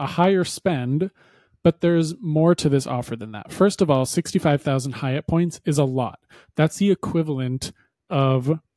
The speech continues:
you know, a couple hundred thousand Marriott points, for example.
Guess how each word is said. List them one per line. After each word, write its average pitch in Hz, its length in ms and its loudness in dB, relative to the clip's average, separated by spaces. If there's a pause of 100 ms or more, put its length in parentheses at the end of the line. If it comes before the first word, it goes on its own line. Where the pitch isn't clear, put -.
(480)
you 156 140 2
know, 139 120 0
a 143 180 -6
couple - 320 2
hundred 143 360 0
thousand 123 680 -4 (160)
Marriott 156 560 -2
points, 101 320 -10
for 117 160 -2
example. 113 500 -10